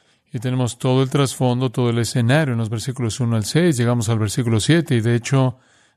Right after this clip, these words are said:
escuchamos a Juan predicar. Este es ahora Juan, está entrando en su ministerio. Han pasado treinta años desde su nacimiento. El Mesías aparecerá en la escena unos seis meses después de que Juan comience su ministerio.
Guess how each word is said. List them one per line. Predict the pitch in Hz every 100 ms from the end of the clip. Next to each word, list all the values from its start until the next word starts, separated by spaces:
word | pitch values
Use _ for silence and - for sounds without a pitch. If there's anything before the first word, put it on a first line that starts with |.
| -
escuchamos | 113 123 - 139 123 117 113
a | 139
Juan | 107 113 107
predicar. | 104 113 113 135 123 - _ _ _ _
Este | 120 104 127
es | 120
ahora | 120 117 120
Juan, | - 143 127 113 120 _ _ _ _ -
está | 107 -
entrando | 120 113 123 120 120
en |
su | 110 120
ministerio. | 113 113 - 127 117 95 - _
Han | 117
pasado | 120 104 120 113 107
treinta | 123 117 110 123
años | 135 143 120
desde | 107 107
su | 131
nacimiento. | 113 104 107 120 156 147 160 156 _ _ _ _ _ _
El | 110
Mesías | 107 104 - 131 131 117
aparecerá | 117 123 110 - 113 120
en | 127
la | 117
escena | - 139 151 147
unos | 127 -
seis | 127 120 110
meses | 120 113 117
después | 110 - 120
de | 113
que | 113
Juan | 107 117
comience | 120 110 117 117
su | 110
ministerio. | 107 107 - 135 139 143